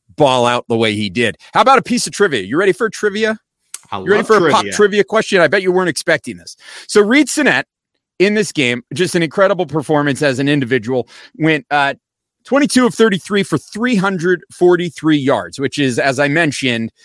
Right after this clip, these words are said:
Speaker 1: all-time record for an N F L preseason game. Who was the record holder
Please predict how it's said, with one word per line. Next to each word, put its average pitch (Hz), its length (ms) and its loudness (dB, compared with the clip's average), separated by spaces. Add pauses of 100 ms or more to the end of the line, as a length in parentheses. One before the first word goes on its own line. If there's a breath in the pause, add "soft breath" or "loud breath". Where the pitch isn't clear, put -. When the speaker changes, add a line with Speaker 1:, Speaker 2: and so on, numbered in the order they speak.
(240 soft breath)
Speaker 1:
all-time 165 480 2
record 151 320 0
for 139 140 2
an 127 80 2
N 135 120 2
F 131 120 -2
L 135 120 2
preseason 120 680 -4
game. 90 240 -12 (800)
Who 302 300 6
was 277 220 4
the 233 100 4
record 220 500 2
holder 127 600 0